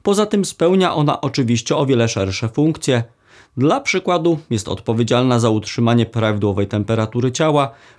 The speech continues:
produkuje żółć, która usprawnia trawienie tłuszczów, magazynuje ważne dla nas składniki, w tym niektóre witaminy, wytwarza białka osocza, czy bierze udział w procesach związanych z krzepnięciem krwi.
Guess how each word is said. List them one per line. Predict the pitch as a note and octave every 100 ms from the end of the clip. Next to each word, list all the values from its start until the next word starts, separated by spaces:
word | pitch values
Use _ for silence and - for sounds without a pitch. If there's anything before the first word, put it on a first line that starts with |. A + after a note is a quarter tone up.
| _
produkuje | D#3 F3+ G#3 G3+ F3+ C#3
żółć, | A2+ C#3+ -
która | - - B2+ G#2+
usprawnia | A2 - G#2 A2 A2+
trawienie | G#2 A2 G2+ A2+ A#2+
tłuszczów, | - F#3+ D3+ - D3+ - - - _
magazynuje | A#2+ C3+ D#3+ F3+ D3 B2+ A#2 G#2+
ważne | A2 A2+ G#2+
dla | G2+
nas | G2 G2 -
składniki, | - - A#2+ C#3 E3 D#3+
w | B2+
tym | - G2+
niektóre | F#2+ - G#2+ G#2
witaminy, | G#2+ C3 C#3 D#3+ D#3+ D3 - - - -
wytwarza | B2+ F#3+ - D#3+ C3+
białka | G#2+ G#2+ G#2 G2+
osocza, | - G2+ D3+ D#3 D#3 D3 _ _
czy | G#3+
bierze | G3 G#3 F#3
udział | E3+ D3 D3+
w | -
procesach | C#3 A#2+ A2+ A#2+ G#2+
związanych | G#2+ A#2 A2+ C#3 D3 C#3+
z | -
krzepnięciem | - G3+ G3+ G#2+ G#2 A2 G#2
krwi. | G2+ - C#3+ C3